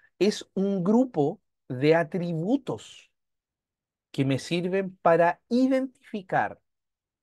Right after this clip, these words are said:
a una empresa, a un producto, a un servicio, incluso a personas, ¿ya? Como les estoy comentando.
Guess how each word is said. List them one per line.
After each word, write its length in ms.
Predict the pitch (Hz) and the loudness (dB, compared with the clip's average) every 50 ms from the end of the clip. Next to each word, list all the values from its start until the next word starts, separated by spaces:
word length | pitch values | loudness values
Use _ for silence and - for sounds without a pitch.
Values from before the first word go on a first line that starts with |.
| _ _ _ _ _ _ _ _ _ - | _ _ _ _ _ _ _ _ _ -14
a 80 | 110 | -12
una 180 | 104 113 135 165 | -8 -6 -6 -6
empresa, 540 | 185 185 208 190 185 185 - 185 175 180 _ _ _ _ _ _ _ _ _ _ - | -4 -2 -2 -2 -2 -2 -4 -6 -8 -8 _ _ _ _ _ _ _ _ _ _ -4
a 80 | - 113 | -2 -2
un 100 | 131 139 | -2 0
producto, 600 | - 170 170 165 170 151 - - - 160 160 _ _ _ _ _ _ - | 2 2 2 2 2 -2 -4 -6 -6 -6 -6 _ _ _ _ _ _ -2
a 60 | 131 | -2
un 120 | 139 143 | -2 0
servicio, 560 | - - 147 139 139 160 151 156 - 165 165 - | 0 0 0 0 0 -4 -6 -4 -4 -6 -4 -4
incluso 420 | - 139 131 - - 175 170 - 202 | -6 -8 -6 -4 -4 -2 2 2 2
a 80 | 196 | 4
personas, 720 | 175 139 113 - - 143 120 107 95 85 - _ _ _ _ _ _ _ _ - | 2 0 0 -2 -2 -2 -2 -2 -4 -10 -20 _ _ _ _ _ _ _ _ -14
¿ya? 240 | 101 104 110 123 131 | -8 -8 -8 -8 -8
Como 240 | - - 120 117 | -8 -8 -6 -6
les 160 | 117 113 - 117 | -6 -8 -8 -10
estoy 220 | - - 123 117 | -6 -4 -4 -4
comentando. 520 | - - 113 113 107 98 95 - - _ | -4 -6 -6 -6 -8 -10 -12 -18 -20 _